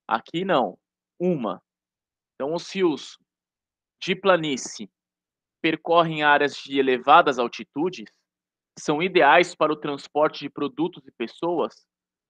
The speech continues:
são adequados à produção de eletricidade.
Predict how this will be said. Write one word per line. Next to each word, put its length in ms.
são 460
adequados 760
à 80
produção 640
de 80
eletricidade. 880